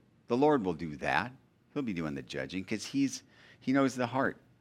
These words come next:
Caring for the church. Not thinking beyond what is written or p-, picking and choosing sides.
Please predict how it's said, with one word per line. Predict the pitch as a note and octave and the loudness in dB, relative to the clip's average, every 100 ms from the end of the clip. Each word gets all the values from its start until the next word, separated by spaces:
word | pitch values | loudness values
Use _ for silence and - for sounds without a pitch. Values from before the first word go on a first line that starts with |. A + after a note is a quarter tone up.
| _ - _ | _ -20 _
Caring | - C#3+ E3+ C3+ | 6 8 10 8
for | - G#2+ | 4 0
the | F2+ | 0
church. | - F2 - - - - _ | 0 0 0 -10 -14 -18 _
Not | - D#3+ - | 12 12 12
thinking | G3 F3 F3+ | 2 4 4
beyond | E3 E3 D#3+ D#3+ | 8 12 12 12
what | D3+ | 8
is | D3 B2 | 4 2
written | C#3+ F3 F2 - - - - - | 0 0 -4 -10 -18 -20 -14 2
or | A2 | 2
p-, | - F3 - | 2 -8 2
picking | D#3 E3 E3 C3+ | 4 6 6 6
and | G#2+ | 4
choosing | - D3 B2+ A#2+ | 4 4 4 2
sides. | - - B2+ A#2+ D2+ B1 - - | 2 10 10 10 4 -4 -16 -18